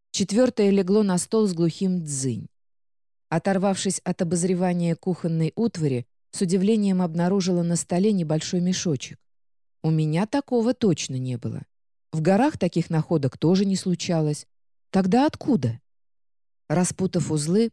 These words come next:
потянула за тесемки и, положив мешочек на стол, легонько его потрясла. Удивленного возгласа сдержать не удалось. На стол выкатились монетки, круглые, со слегка потертой чеканкой,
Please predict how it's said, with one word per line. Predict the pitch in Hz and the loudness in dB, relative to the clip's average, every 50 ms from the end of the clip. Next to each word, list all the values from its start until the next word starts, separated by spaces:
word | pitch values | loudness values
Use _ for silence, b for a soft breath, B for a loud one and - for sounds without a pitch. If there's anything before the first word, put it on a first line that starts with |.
| _ | _
потянула | - 156 - - 175 165 185 190 185 180 | -4 -4 -2 -2 -2 0 0 0 0 0
за | 165 170 180 | 0 -2 -2
тесемки | - 202 196 - - 185 156 131 120 - - - 107 - - _ _ _ _ _ _ _ | -2 -4 -4 -4 -2 -2 -2 -2 -2 -6 -10 -12 -12 -12 -14 _ _ _ _ _ _ _
и, | - 175 | -2 -2
положив | - - 196 185 190 190 180 202 196 - | 0 2 2 2 2 2 2 2 0 0
мешочек | 185 175 175 175 - 196 185 - - 170 - | 0 -2 -2 0 0 0 -2 0 -2 -4 -4
на | 165 160 160 | -2 -2 -2
стол, | 160 - - - 254 262 240 - - - | -2 -4 -4 -2 -2 -2 -2 -4 -4 -2
легонько | 165 165 170 160 160 208 220 214 196 - 170 | 0 0 2 2 2 0 0 0 0 -2 -2
его | 156 156 151 175 175 | 0 0 0 0 -2
потрясла. | - 175 - - 170 175 - - - 143 127 110 - - _ _ _ _ _ _ _ _ _ _ _ _ _ _ _ _ _ - | -2 -6 -6 -4 -4 -4 -4 -4 -4 -4 -4 -4 -6 -10 _ _ _ _ _ _ _ _ _ _ _ _ _ _ _ _ _ 0
Удивленного | 220 185 185 240 208 214 240 233 226 220 220 208 220 214 | 2 4 4 4 4 4 4 4 4 2 4 4 2 2
возгласа | 196 247 269 269 220 180 170 170 156 - 156 143 | 2 2 2 2 2 0 0 0 0 0 0 0
сдержать | 143 147 160 196 190 180 196 220 214 - | 0 2 0 0 2 2 2 0 0 0
не | 196 196 | 0 0
удалось. | 196 196 175 196 196 180 156 123 113 - - - - _ _ _ _ _ _ _ _ _ - | 0 2 2 2 2 2 0 -2 -4 -6 -10 -16 -20 _ _ _ _ _ _ _ _ _ -2
На | 180 208 220 | 2 2 2
стол | 214 - - - 277 294 294 254 | 2 0 -2 0 2 2 4 4
выкатились | 214 208 262 - - 233 - 233 233 220 220 - - | 4 2 2 2 2 -2 0 2 2 2 2 0 0
монетки, | 220 214 226 226 214 202 170 131 - - - - - - - _ _ _ _ _ _ _ | 0 2 2 4 4 4 2 0 -2 -6 -10 -10 -10 -10 -12 _ _ _ _ _ _ _
круглые, | - 202 233 285 311 240 196 185 156 131 117 113 - _ _ _ | 0 2 4 4 4 4 2 2 2 2 2 -2 -4 _ _ _
со | - - 208 | -4 -2 -2
слегка | - - 214 202 - - 226 214 | 0 2 0 0 2 0 -2 0
потертой | - 214 208 - - 226 220 - - 196 | 2 0 0 2 0 0 0 2 0 -2
чеканкой, | - - - 196 - - 247 269 277 254 - 170 131 120 | 0 0 -2 -4 0 0 0 0 0 -2 -2 -4 -4 -4